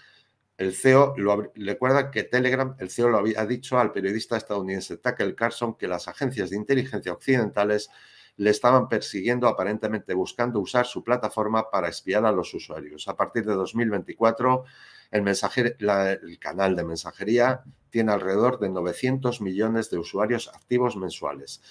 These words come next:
Marion O'Fall, nombrado una celebridad omnipresente de Twitter por N B C, se preguntó por qué la prensa corporativa occidental, eso me pregunto yo también, permanece en silencio sobre el arresto del ceo de Telegram. "¿Por qué no hay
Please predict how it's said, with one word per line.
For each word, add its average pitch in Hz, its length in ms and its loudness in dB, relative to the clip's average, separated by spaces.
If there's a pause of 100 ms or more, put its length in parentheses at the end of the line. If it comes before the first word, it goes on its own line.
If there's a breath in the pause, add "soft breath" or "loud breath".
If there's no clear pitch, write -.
(240 loud breath)
Marion 107 460 6
O'Fall, 127 580 6
nombrado 95 720 4
una 113 240 2
celebridad 92 600 0
omnipresente 87 720 -8
de 82 120 -8
Twitter 131 440 -2
por 92 200 -4
N 98 120 -4
B 85 140 -4
C, 135 220 2
se 135 160 -6
preguntó 113 800 0
por 104 240 2
qué 147 120 2
la 127 140 6
prensa 120 400 0
corporativa 98 680 0
occidental, 113 680 0
eso 92 200 -6
me 85 100 -10
pregunto 85 380 -12
yo 101 160 -4
también, 92 340 -4 (560 loud breath)
permanece 120 640 4
en 104 100 2
silencio 135 540 2
sobre 107 240 0
el 90 60 0
arresto 107 420 -2
del 87 100 -4
ceo 113 240 2
de 92 120 0
Telegram. 73 440 -12
"¿Por 101 160 -6
qué 139 140 0
no 147 100 4
hay 147 160 4